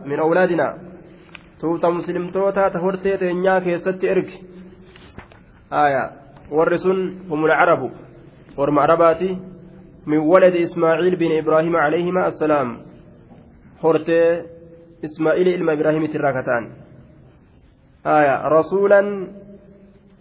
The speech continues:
Rasuula ergi, ergaa tokko ergi. Minhum min anfusihim lubbawwan isaaniitirraa ka ta'e,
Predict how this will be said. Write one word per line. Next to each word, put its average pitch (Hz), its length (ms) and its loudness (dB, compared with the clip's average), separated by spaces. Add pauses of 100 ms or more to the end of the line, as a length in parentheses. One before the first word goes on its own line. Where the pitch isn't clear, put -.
(480)
Rasuula 160 460 -2
ergi, 135 640 -4 (140)
ergaa 160 400 2
tokko 165 260 -4
ergi. 135 640 -4 (560)
Minhum 202 600 4 (320)
min 160 280 -2
anfusihim 185 600 0
lubbawwan 180 480 4
isaaniitirraa 160 680 0
ka 139 120 -4
ta'e, 127 360 -6